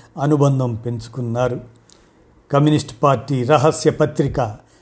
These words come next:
స్వతంత్ర భారత్, ఆ పత్రిక ప్రతులను రహస్యంగా గ్రామాలలో పంపిణీ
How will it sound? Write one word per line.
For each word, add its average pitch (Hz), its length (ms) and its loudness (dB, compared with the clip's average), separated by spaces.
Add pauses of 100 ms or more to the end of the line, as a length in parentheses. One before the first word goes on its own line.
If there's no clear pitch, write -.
(180)
స్వతంత్ర 185 640 2
భారత్, 143 600 0 (760)
ఆ 135 120 0
పత్రిక 135 460 -4
ప్రతులను 143 680 0 (480)
రహస్యంగా 147 760 2
గ్రామాలలో 131 880 0 (320)
పంపిణీ 139 500 2